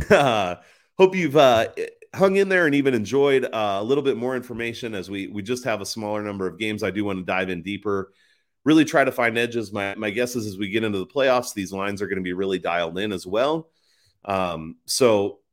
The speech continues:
would love to hear what you're doing. Would love to hear, uh, you know, on Twitter, on YouTube,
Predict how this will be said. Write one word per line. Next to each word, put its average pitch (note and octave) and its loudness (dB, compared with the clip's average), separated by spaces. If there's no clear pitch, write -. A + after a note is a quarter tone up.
would G#2 -6
love D3+ 6
to D#3 4
hear D3+ 2
what C3 6
you're C#3 2
doing. C3 2
Would G#2+ -2
love B2 2
to A#2+ 0
hear, A2 2
uh, F2+ -2
you A#2+ -2
know, B2+ 2
on G#2+ -2
Twitter, D#3+ 2
on A#2 2
YouTube, B2 -2